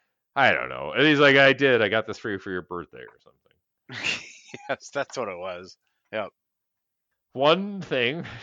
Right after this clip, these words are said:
Speaker 1: <laughs> I thought was pretty funny was that they have this, like, fucking beta level computer on Blue Thunder, but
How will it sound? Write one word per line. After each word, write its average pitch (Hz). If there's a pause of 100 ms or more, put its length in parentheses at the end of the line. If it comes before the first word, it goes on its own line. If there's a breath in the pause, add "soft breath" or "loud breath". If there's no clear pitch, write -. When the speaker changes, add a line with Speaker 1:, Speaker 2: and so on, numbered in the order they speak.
(120)
Speaker 1:
<laughs> -
I -
thought 107
was 98
pretty 90 (180)
funny 92
was 90
that 92 (360)
they 90
have 87
this, 85
like, 80 (500)
fucking 87 (100)
beta 95
level 85
computer 80
on 69
Blue 80
Thunder, 76
but 71